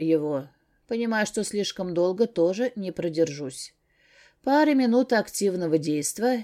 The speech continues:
и я вытаскиваю член, потому что дико хочу пометить её киску. Кончая на бутончик клитора, размазывая по нему семенную жидкость,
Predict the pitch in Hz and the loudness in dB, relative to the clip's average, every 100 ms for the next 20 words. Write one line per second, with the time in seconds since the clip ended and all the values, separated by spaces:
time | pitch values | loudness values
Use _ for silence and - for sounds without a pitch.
0 | - 233 226 226 262 262 214 214 208 190 | -4 -2 4 4 4 0 -2 -2 2 0
1 | 170 - 156 151 - 147 151 208 - _ | 0 -4 -2 -2 -4 -4 -2 -2 -6 _
2 | - _ - 226 233 226 233 - 226 180 | -20 _ -4 2 2 4 0 4 2 4
3 | 190 254 - - 220 - 214 - 180 175 | 0 0 0 0 -2 0 -6 2 0 2
4 | 170 165 190 208 214 214 269 - - 139 | -4 -4 -4 -2 -2 -2 -4 -4 -8 -10
5 | - _ _ _ _ _ _ - 180 180 | -10 _ _ _ _ _ _ -2 -2 0
6 | - 196 202 175 165 165 185 190 - 160 | 0 2 2 0 0 0 0 -4 -6 -8
7 | - 147 139 135 175 214 220 _ _ _ | -4 -2 -2 -2 -4 -4 -8 _ _ _
8 | _ 202 214 196 208 226 247 214 208 208 | _ 2 2 2 0 4 4 4 0 0
9 | 208 202 214 233 233 - - 247 240 226 | -2 -2 0 2 2 -2 -2 0 2 2
10 | 240 226 165 156 - 147 - - | 2 2 0 -2 -4 -8 -8 -14